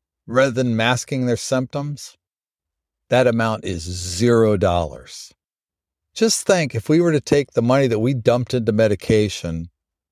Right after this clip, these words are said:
and taught people how to eat a healthy lifestyle, how to lose weight, how to move better, how to feel better, how to avoid disease, wouldn't that change our world? Why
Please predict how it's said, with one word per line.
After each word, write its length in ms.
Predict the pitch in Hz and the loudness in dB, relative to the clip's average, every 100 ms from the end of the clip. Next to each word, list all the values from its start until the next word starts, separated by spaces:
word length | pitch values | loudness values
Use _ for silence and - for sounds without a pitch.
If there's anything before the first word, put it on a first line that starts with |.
| _ _ - | _ _ -6
and 240 | 120 120 | -2 0
taught 380 | - - 147 - | 0 2 2 0
people 360 | - 131 - 107 | -2 -2 0 -4
how 180 | 104 113 | -2 -2
to 80 | 110 | 0
eat 160 | 110 | 0
a 80 | 107 | -2
healthy 480 | 87 - 143 - 123 | -2 0 0 0 0
lifestyle, 680 | 104 113 101 - 92 73 71 _ _ _ | 2 2 0 -6 -6 -6 -10 _ _ _
how 140 | - 139 | 0 2
to 80 | |
lose 400 | 120 110 135 113 | 2 2 2 0
weight, 320 | 101 113 90 - | 0 0 -2 -2
how 140 | 135 | 0
to 80 | 143 | 0
move 440 | 110 95 143 135 | 0 0 0 0
better, 240 | 95 92 90 | 0 0 0
how 220 | 123 160 | 0 2
to 80 | 135 | 2
feel 300 | - 151 143 | 2 2 2
better, 180 | 113 98 | 2 2
how 180 | 131 | 2
to 140 | 151 139 | 4 4
avoid 460 | 110 104 135 139 | 2 0 0 0
disease, 720 | 107 104 98 120 90 65 - _ _ _ _ _ _ _ - | -2 -6 -4 -4 -6 -10 -20 _ _ _ _ _ _ _ -6
wouldn't 220 | 147 190 | -2 2
that 140 | 175 | 0
change 380 | - 156 156 156 | -2 -4 -2 0
our 140 | 127 117 | 0 0
world? 400 | 107 123 139 143 - _ _ _ | 0 0 -2 -8 -18 _ _ _
Why 480 | - 117 143 143 139 | 0 2 4 2 -2